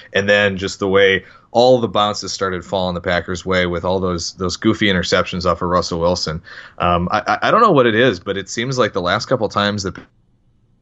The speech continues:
Packers have played Seattle, they've, they've really gotten into Wilson's head a couple, uh, on a few of these games. I mean, he had, I'm thinking back, I think he had four, five interceptions in this, you know, in that game last year. He had a couple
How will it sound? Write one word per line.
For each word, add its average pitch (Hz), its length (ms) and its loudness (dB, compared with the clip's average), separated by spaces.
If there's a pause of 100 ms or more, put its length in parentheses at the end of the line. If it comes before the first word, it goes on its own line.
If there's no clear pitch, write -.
(220)
Packers 98 400 -2
have 87 180 -8
played 104 340 0
Seattle, 107 500 0 (240)
they've, 107 460 -4
they've 101 200 -4
really 110 300 2
gotten 98 240 0
into 98 160 -4
Wilson's 92 400 -4
head 107 200 0
a 85 40 -10
couple, 78 260 -12
uh, 82 360 -8
on 85 160 -6
a 82 40 -4
few 113 120 -2
of 101 60 0
these 87 140 0
games. 92 360 -2 (180)
I - 40 -20
mean, 92 120 -2
he 95 140 -4
had, 92 460 2 (260)
I'm 80 100 -10
thinking 87 260 -4
back, 85 200 0
I 95 40 -6
think 107 160 -6
he 120 60 2
had 90 140 2
four, 101 840 2 (200)
five 131 240 2
interceptions 104 680 -4
in 85 100 -12
this, - 280 -14 (140)
you 87 140 -16 (640)
know, 87 120 -12
in 87 100 -10
that 87 140 -6
game 92 200 -4
last 85 300 -4
year. 87 260 0
He 95 140 -4
had 92 100 2
a 87 60 2
couple 98 400 0